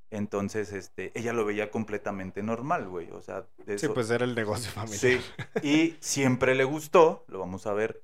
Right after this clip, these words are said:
Speaker 1: el poder, güey.
Speaker 2: Ah, ok.
Speaker 1: El power, o
Speaker 2: <laughs>
Speaker 1: sea
Speaker 2: Yo, yo dije, siempre le gustó extorsionar y meter
Speaker 1: Pues, no era
Speaker 2: madrazos,
Speaker 1: mala,
Speaker 2: <laughs> sí.
Speaker 1: vamos a ver, no era mala en eso, güey, pero siempre le gustó el poder, güey.
Speaker 2: Ah,
Speaker 1: Siempre
Speaker 2: güey.
Speaker 1: le gustó ese rollo, entonces, eh, seguramente traía este rollo de los genes con, con, a lo mejor con su papá o,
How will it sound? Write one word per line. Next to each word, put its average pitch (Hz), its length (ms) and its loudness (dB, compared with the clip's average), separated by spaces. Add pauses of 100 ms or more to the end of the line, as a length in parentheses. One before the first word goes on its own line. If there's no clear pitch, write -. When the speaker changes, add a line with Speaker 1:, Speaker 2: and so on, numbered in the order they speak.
(140)
Speaker 1:
el 101 140 -6
poder, 107 340 0
güey. 92 240 -4 (240)
Speaker 2:
Ah, 95 280 -14
ok. - 120 -20
Speaker 1:
El 98 160 -10
power, 90 420 -8
o 98 60 -10
Speaker 2:
<laughs> 120 160 2
Speaker 1:
sea - 20 0
Speaker 2:
Yo, 135 240 0
yo 123 120 -2
dije, 120 180 -2
siempre 123 260 -8
le 151 60 0
gustó 127 340 -2
extorsionar 175 840 -4
y 107 500 -8
meter 113 320 -8
Speaker 1:
Pues, 127 340 2
no 220 140 8
era 247 100 10
Speaker 2:
madrazos, 233 60 6
Speaker 1:
mala, 226 180 12
Speaker 2:
<laughs> - 0 -
sí. 143 60 12
Speaker 1:
vamos 170 240 8
a 156 80 12
ver, 156 120 10
no 170 60 6
era 190 120 6
mala 185 200 8
en 180 100 4
eso, 165 260 6
güey, 165 300 8
pero 135 280 4
siempre 139 280 2
le 139 80 4
gustó 120 280 0
el 117 80 2
poder, 113 320 4
güey. 90 180 -6
Speaker 2:
Ah, 90 60 -20
Speaker 1:
Siempre 110 340 -2
Speaker 2:
güey. 123 80 0
Speaker 1:
le 113 60 0
gustó 104 300 -2
ese 120 140 -4
rollo, 120 280 4
entonces, 113 520 -2 (280)
eh, 98 420 -4 (220)
seguramente 127 640 4
traía 110 340 2
este 110 320 -4 (480)
rollo 113 260 0
de 113 60 4
los 110 220 -2
genes 113 440 0
con, 92 640 -6
con, 95 300 -8
a 95 80 -4
lo 98 80 -8
mejor 95 220 -14
con 95 120 -12
su - 120 -20
papá 113 460 2
o, 113 60 6